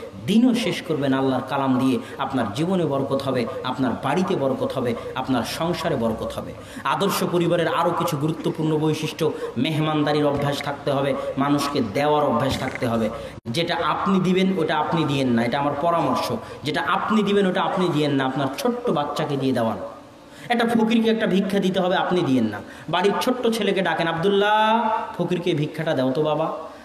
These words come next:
যাতে সে দেওয়া শিখে। কথা বুঝেননি? যাতে সে দেওয়া শিখে।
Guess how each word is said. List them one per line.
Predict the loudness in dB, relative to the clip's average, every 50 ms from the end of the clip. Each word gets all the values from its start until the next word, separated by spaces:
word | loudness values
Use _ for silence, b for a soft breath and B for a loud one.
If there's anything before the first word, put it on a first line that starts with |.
| B B
যাতে | -4 -2 -2 -2 -2
সে | -2 -2
দেওয়া | -2 -2 0 0 2 2 2 2
শিখে। | 0 0 -2 -4 -4 -6 -8 -8 -10 -14 -18 -20 -14 -8
কথা | -4 -4 -2 0
বুঝেননি? | 0 2 2 2 2 2 0 0 -2 -6 -10 -14 -16 B B B B B B B
যাতে | -2 -2 0 0
সে | 0 0
দেওয়া | 2 2 2 2 2 2
শিখে। | 2 2 2 2 0 -2 -4